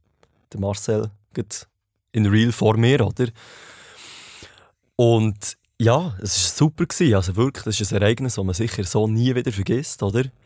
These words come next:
Und von mir aus gesehen habe ich, glaube ich, keinen besseren Start in die Lehre dürfen erleben eigentlich.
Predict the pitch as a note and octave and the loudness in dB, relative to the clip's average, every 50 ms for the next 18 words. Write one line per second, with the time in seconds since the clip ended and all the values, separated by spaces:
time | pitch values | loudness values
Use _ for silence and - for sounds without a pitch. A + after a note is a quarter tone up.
0 | _ _ _ _ _ _ _ _ _ _ - - G2+ G2 G2 G2+ F#2 - - A2+ | _ _ _ _ _ _ _ _ _ _ -4 -2 0 0 0 0 -2 0 0 2
1 | G#2+ A2 A#2+ B2+ B2+ C3 A#2+ - - - A2+ A2 A2+ A#2 G#2 F#2 F2+ F#2+ G2+ A2 | 4 4 4 2 2 0 -2 -4 -4 0 0 2 2 2 0 -2 -2 -2 -2 -2
2 | A2 G#2 - G2+ F#2+ F2+ E2 - - _ _ _ - - - A2 G#2 A2 A2 - | -4 -4 -4 -2 -2 -4 -4 -8 -16 _ _ _ -8 -4 -2 0 2 2 0 0
3 | - A2 G2 - - A2+ A2 A#2 - - _ _ - - - - _ _ _ _ | -2 -4 -4 -4 -4 -4 -2 -4 -4 -6 _ _ -20 -20 -20 -20 _ _ _ _
4 | - G#2 - - - G2+ G2 G#2+ A2+ A2+ A#2 - - - _ _ _ _ - A2 | -12 -12 -8 -4 0 2 2 2 2 0 -2 -6 -14 -20 _ _ _ _ -2 0
5 | G#2+ A2 G#2 - - A2 G#2+ A2+ B2 B2 G2+ F2 - G2 F#2 F#2+ F#2+ - - G2 | 0 0 -2 -4 -6 -6 -4 -4 -4 -4 -4 -4 -4 -4 -4 -4 -6 -6 -10 -12
6 | F2 - - F2+ E2+ | -10 -10 -12 -12 -12